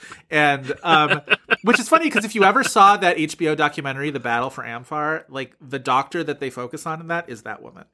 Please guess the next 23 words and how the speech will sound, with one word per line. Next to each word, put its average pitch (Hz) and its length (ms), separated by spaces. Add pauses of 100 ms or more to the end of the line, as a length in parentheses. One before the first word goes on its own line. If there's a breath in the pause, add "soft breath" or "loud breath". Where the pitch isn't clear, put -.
(340 soft breath)
Anyway, 127 400 (540 soft breath)
um, 143 400 (960)
she's 147 200
at 208 200
the 196 80
Amfar 156 360
benefit. 123 600
Sharon 185 360
Stone, 165 720 (540)
uh, 123 380 (600)
is 147 160
speaking 135 760 (1040)
also 135 480
at 120 140
this 120 160
thing. 107 360
And 127 260
Sharon 170 340
apparently 147 400
tells 135 280
this 127 140
whole 196 200
story, 143 640